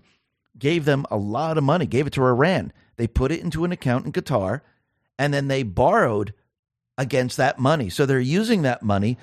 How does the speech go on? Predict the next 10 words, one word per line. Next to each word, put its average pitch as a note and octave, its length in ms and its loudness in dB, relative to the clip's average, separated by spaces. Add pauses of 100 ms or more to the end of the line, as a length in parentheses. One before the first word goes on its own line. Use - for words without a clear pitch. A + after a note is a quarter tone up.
(160)
to D3+ 160 0
wage D3 640 0 (120)
this C3 340 -2
war. G2+ 540 0 (800)
Did G#2+ 100 -4
we A#2 160 -2
have C3+ 240 0
this D3+ 220 -2
with C3+ 180 -2
Trump? G#3+ 400 0